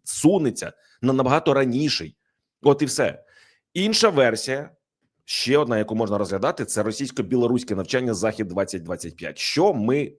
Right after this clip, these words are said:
знаємо? Ми знаємо, що білоруси вирішили зіграти у хорошого сусіда такого, і, як вони самі повідомили, вранці, е, у-, вчора у них, е, там, значить, з поляками всю ніч,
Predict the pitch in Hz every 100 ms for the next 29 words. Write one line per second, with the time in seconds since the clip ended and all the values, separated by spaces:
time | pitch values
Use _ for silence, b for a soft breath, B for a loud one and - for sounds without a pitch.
0 | _ 92 98 90 73 101 214 139 139 143
1 | 113 98 98 139 202 160 147 b b 101
2 | 185 156 113 98 117 170 135 113 113 -
3 | b b - 139 214 185 160 147 - 131
4 | 90 87 78 156 123 101 101 95 92 104
5 | 107 120 117 107 101 107 127 202 220 175
6 | 147 B B 92 90 147 170 - 135 -
7 | _ - 92 98 98 95 95 92 - 185
8 | 202 165 - 131 143 196 - - 107 101
9 | - 95 95 92 87 92 - 82 - 110
10 | 170 190 143 123 - 113 117 170 165 -